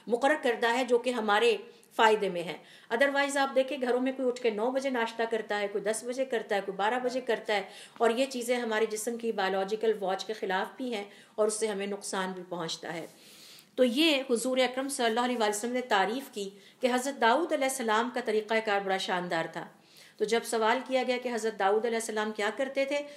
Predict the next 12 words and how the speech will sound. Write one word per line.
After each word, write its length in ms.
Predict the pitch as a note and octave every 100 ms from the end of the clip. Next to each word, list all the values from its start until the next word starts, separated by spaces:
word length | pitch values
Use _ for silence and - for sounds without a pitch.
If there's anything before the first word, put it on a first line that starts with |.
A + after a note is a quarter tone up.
| - -
तो 60 | -
आपने 440 | - A#3+ B3+ C4
फरमाया 460 | C4 A#3 A3 A3 A#3+
वो 180 | A#3 A3+
एक 220 | A3 C4 A#3+
दिन 160 | A#3+
रोज़ा 280 | G#3 G3 A3
रखते 320 | A#3 G#3+ G#3 G#3
थे 140 | A3+ F#3 - -
और 260 | - G#3 G#3 A3
एक 260 | A3+ A3+
दिन 240 | G3+ F#3+